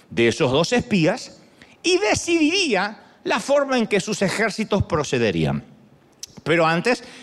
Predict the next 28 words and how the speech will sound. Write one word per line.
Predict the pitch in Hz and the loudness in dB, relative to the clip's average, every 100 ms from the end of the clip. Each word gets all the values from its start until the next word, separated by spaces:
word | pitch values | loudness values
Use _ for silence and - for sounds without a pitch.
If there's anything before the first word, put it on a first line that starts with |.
| - - | -20 -10
mandó | 165 190 196 254 | -4 -2 0 0
de | 247 | 2
avanzada, | 233 240 247 254 240 233 262 226 - - | 2 2 0 0 0 0 -6 -8 -10 0
insisto, | 185 156 214 - 165 | 0 2 0 0 0
a | |
dos | 165 - | 0 -2
espías. | 113 - 71 - - - - - - - - | -6 -8 -10 -10 -14 -18 -20 -20 -20 -20 -4
La | 107 139 | 2 2
conquista | 165 160 190 196 196 | 2 0 0 0 2
de | 190 | 0
Jericó, | - 214 233 254 285 | 0 -2 -2 0 0
tal | 214 170 | 0 0
le | 156 | 2
había | 147 170 | 0 0
prometido | 156 151 147 156 156 | -2 -2 -2 0 2
Dios | 156 165 170 | 2 0 -2
a | |
Josué | 151 160 - 165 | -2 -2 0 0
y | |
a | 151 | 0
su | 214 208 | -4 -2
pueblo, | 330 302 311 | -2 -2 -2
les | 214 151 139 - | -2 -2 -4 -6
iba | 220 233 214 | -4 -2 0
a | |
dar | 220 190 | 0 0
a | |
Israel | 190 185 226 233 233 233 | -2 -2 -2 0 0 -4